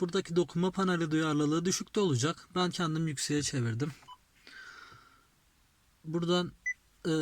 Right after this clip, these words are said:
dokunma sesi falan her şeyi siz ayarlayabilirsiniz. Ayrıca burası hem de navigasyonun sesini de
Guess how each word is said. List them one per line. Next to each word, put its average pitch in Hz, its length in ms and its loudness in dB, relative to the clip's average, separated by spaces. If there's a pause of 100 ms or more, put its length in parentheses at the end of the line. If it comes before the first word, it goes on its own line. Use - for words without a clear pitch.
(220)
dokunma 151 400 0
sesi 139 300 0
falan 139 360 0
her 175 140 0
şeyi 151 220 0
siz 147 180 -2
ayarlayabilirsiniz. 139 920 2
Ayrıca 156 460 0
burası 175 440 2
hem 175 260 0
de 175 240 0
navigasyonun 147 640 2
sesini 147 480 0
de 135 160 0